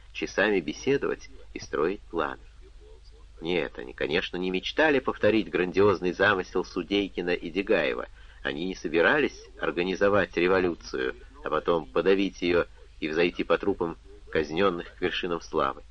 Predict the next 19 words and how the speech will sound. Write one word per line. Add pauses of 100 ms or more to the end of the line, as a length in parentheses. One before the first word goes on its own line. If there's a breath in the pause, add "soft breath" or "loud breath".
(800)
Но,
видно,
преснопамятный
Зубатов, (300 soft breath)
хотя
этого
и
не
признавали, (260 soft breath)
что-то
все
же
перевернул
в
душах
даже
самых
заскорузлых (320 soft breath)
разыскников.